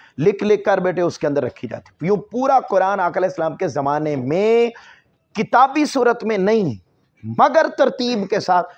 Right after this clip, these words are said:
महफूज था। और दूसरा तरीका जो आका अलैहिस्सलाम के ज़माने में कुरान मजीद को महफूज करने थ-, का था, वो था बेटे हुफ़ाज़ किराम।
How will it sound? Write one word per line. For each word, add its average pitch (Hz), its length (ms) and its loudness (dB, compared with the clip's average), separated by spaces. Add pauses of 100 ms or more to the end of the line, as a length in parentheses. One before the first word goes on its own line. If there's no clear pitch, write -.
(120)
महफूज 139 440 -2
था। - 220 -20 (580)
और 123 140 -4
दूसरा 226 460 0
तरीका 151 460 -2 (320)
जो 160 100 2
आका 160 200 4
अलैहिस्सलाम 170 460 0
के 175 120 -2
ज़माने 156 360 -2
में 156 120 -2 (280)
कुरान 175 280 0
मजीद 165 340 -2
को 160 160 -4
महफूज 151 480 -2
करने 143 360 -4
थ-, - 200 -12 (100)
का 147 120 0
था, 139 240 0 (380)
वो 170 160 0
था 156 220 -2
बेटे 170 300 -4 (360)
हुफ़ाज़ 135 580 -2 (200)
किराम। 120 320 -6